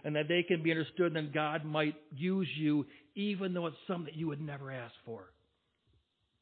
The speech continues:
But if I go into prayer and say, "God, I pray by the Spirit, direct my prayers, I'm gonna trust you that no matter what happens, you're gonna bring me through it all." I've had a lot of difficult things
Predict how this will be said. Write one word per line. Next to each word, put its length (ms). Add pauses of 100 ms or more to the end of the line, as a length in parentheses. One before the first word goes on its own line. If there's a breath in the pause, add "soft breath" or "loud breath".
(300)
But 100
if 80
I 80
go 240
into 120
prayer 280
and 140
say, 140
"God, 460 (240 loud breath)
I 160 (200)
pray 300
by 220
the 120 (160)
Spirit, 340
direct 420
my 160
prayers, 380 (260 loud breath)
I'm 280
gonna 200 (180)
trust 200 (120)
you 180
that 220
no 120
matter 260
what 320
happens, 460 (260 loud breath)
you're 180
gonna 180
bring 300
me 120 (100)
through 200
it 40
all." 340 (1500)
I've 140
had 120
a 40
lot 220
of 100
difficult 380
things 160